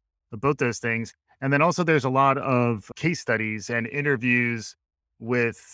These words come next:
typically a working professional who is trying to juggle their educational career. And in many cases, they're left to their own devices to do that.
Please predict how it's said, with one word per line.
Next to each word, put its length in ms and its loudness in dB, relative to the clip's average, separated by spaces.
typically 340 0
a 80 4
working 380 2
professional 840 -2
who 480 0
is 240 -6
trying 460 -2
to 300 -2
juggle 680 0
their 220 -2
educational 920 -2
career. 720 -2
And 300 2
in 100 0
many 180 0
cases, 380 -2
they're 160 0
left 400 -2
to 100 -8
their 160 -2
own 120 -2
devices 720 -4
to 120 -8
do 220 2
that. 260 4